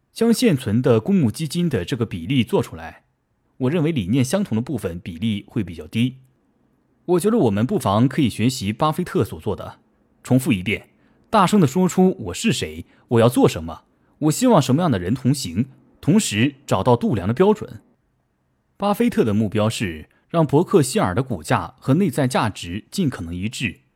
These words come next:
我们的目标能否是让基民买基金的实际收益尽可能的等于基金的净值收益？我瞎拍一个数字，如果一只基金的规模里面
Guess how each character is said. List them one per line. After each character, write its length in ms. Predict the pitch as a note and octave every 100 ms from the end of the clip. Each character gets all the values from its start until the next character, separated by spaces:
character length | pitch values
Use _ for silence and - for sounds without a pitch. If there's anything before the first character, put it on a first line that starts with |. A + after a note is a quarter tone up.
| _ _ _ _ _ _ -
我 120 | C3+
们 120 | B2
的 60 | F3+
目 160 | A3 C3+
标 280 | D#3 D#3 B2+
能 160 | A2+
否 220 | F3 -
是 380 | - B2+ E2+ - _ _
让 240 | G3 F#3
基 240 | E3 G3+ A3
民 340 | A2 F#2 C#3+ -
买 220 | A2+ G2+
基 200 | - F#3+
金 120 | G3
的 80 | C#3+
实 200 | - A#2
际 160 | D#3+
收 220 | - F#3+ A3
益 260 | A2 - _ _ _ -
尽 180 | C4+ B3
可 140 | B2
能 140 | G2
的 100 | C#3
等 240 | D#3+ G2+ D#2+
于 280 | E2 A#2 C3+
基 180 | - G#3+
金 180 | G3+ G3
的 160 | G#2
净 300 | A2 G#3 C#3+
值 180 | - F#2+
收 200 | G#2 A2+
益？ 280 | G2+ - - _ _ _ _ _
我 160 | D3 C#3+
瞎 180 | - F#3
拍 220 | - F#3
一 120 | C3
个 100 | B2+
数 200 | - C3+
字， 280 | - B2+ - _ _ _ _
如 160 | E3 A3+
果 120 | G3+
一 120 | E3
只 360 | C3 D3+ E3 -
基 180 | - G3+
金 220 | G3 G3+
的 160 | C#3 F#2
规 160 | G#3
模 180 | F#3+ G2
里 140 | C3 E2+
面 280 | D#2+ D2+